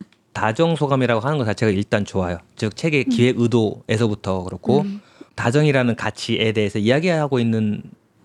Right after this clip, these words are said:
Speaker 1: 거 아닐까? 즉
Speaker 3: 음.
Speaker 1: 사람에게 친절하자, 다정하자, 서로 친근하자,
Speaker 3: 음.
Speaker 1: 잘해주자라고 하는 거 아까 말씀드렸다시피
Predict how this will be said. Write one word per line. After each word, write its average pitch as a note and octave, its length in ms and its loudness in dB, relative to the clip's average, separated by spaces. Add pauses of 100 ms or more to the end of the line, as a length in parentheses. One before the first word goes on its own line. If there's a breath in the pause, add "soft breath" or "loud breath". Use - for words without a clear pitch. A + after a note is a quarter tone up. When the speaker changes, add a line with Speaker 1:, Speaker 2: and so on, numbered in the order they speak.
Speaker 1:
거 B2+ 80 4
아닐까? A#2 420 -2 (160)
즉 G#3+ 160 0
Speaker 3:
음. G3+ 40 -4
Speaker 1:
사람에게 C#3+ 800 2
친절하자, E3 480 0
다정하자, A#2 480 0
서로 C3 200 -4
친근하자, D3+ 600 0 (260)
Speaker 3:
음. F#3+ 140 0
Speaker 1:
잘해주자라고 A2 680 0
하는 G#2+ 160 -2
거 A2+ 80 2
아까 A#2+ 260 0
말씀드렸다시피 A2+ 760 -2